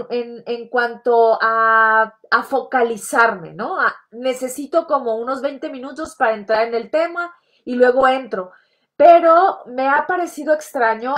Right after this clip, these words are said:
y me puse a indagar en mí y me di cuenta que está vinculado con que he estado como muy conectada, no a las redes sociales, sino a las series. A mí me pierde ese asunto de las series, me encanta la ficción,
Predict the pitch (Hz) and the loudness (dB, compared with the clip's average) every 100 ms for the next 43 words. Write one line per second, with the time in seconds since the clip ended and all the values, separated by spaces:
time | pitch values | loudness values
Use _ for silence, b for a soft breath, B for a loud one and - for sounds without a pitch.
0 | - 254 240 285 330 349 349 302 254 240 | -6 -6 -8 -6 -8 -8 -2 0 0 -2
1 | 269 254 214 233 - 240 233 240 - 285 | -4 -8 -12 -12 -14 -6 -2 -2 -6 -14
2 | - 311 262 233 233 233 233 226 269 262 | 0 0 0 0 0 0 -4 -4 -4 -4
3 | 285 240 247 233 226 214 254 b b b | -6 -10 -4 0 0 0 -4 b b b
4 | b b _ _ _ _ - 302 311 320 | b b _ _ _ _ 0 4 4 2
5 | 311 320 320 339 339 - _ _ _ - | -6 -2 2 2 0 -2 _ _ _ -4
6 | 269 269 320 302 302 302 302 277 247 233 | -4 -2 2 4 6 6 6 0 -4 -4
7 | 240 254 294 339 - 359 320 - 320 269 | -6 -10 -6 -6 -6 -6 -6 -4 2 4
8 | 269 302 311 262 277 330 392 415 339 339 | 4 4 2 -2 2 4 6 4 2 0
9 | 330 370 294 233 269 240 277 311 - 254 | 2 0 -4 -6 -4 -2 -2 -4 -8 -10
10 | 240 208 - 214 214 208 208 - - - | -6 -6 -4 -2 0 -4 -6 -20 -20 -6
11 | 285 254 214 165 160 - - _ _ _ | -2 -2 -2 -6 -8 -20 -20 _ _ _
12 | _ - 226 254 339 339 - 285 269 262 | _ -4 -4 -2 -6 -6 -4 -2 -2 -2
13 | 240 208 233 247 247 226 233 220 185 196 | -2 -4 -6 -10 -10 -8 -4 -2 -2 -8
14 | 185 180 196 220 226 226 - 247 247 254 | -10 -8 -6 -6 -8 -8 -2 0 0 -4
15 | 226 190 196 190 - 196 202 | -6 -6 -8 -14 -6 -4 -4